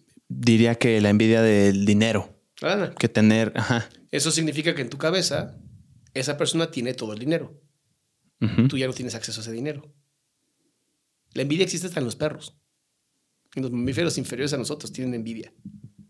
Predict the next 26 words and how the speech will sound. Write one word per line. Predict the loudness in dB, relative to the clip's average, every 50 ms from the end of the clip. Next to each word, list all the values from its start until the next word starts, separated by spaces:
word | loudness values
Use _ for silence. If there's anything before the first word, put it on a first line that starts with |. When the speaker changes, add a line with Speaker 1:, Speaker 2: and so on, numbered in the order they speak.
| -20 -20 -18 -18 -18 _ _ _ _ _ _ -10
Speaker 2:
Ven | -6 -4 -2 0
otro | 0 0 0 0
perro | 0 0 0 0
con | -2 -2 -2
un | -2 0
hueso | 0 0 0 0 -2 -2
y | -4
quieren | -4 -6 -6 -6 -6
quitárselo. | -6 -6 -6 -6 -6 -8 -10 -12 -16 _ _ _ _ _ _ _ _ _ _ _ _ _ _ _ _ _ _ _ _ _ _
Porque | -8 -6 -6 -4
hay | -4 -6
escasez. | -6 -8 -8 -6 -6 -4 -4 -4 -6 -6 -8 _ _ _ _ _ _ _ _ _ _ _ _ -2
Claro, | 0 0 0
en | 0
la | -2
mente | -2 -2 0 2 2
de | 2
un | 4 4
perro | 4 4 4 4
sí | 2 2
hay | 0 0
escasez. | 0 -2 -2 0 2 2 2 0 -4 -12 _ _ _ _ _ _ _ _ _ _ _ _ _ _ _ _ _ _ _
Pero | 0 2 4
en |
nuestra | 4 2 0 0 -2
mente, | -2 -2 -2 0 0 0 0 -2 -10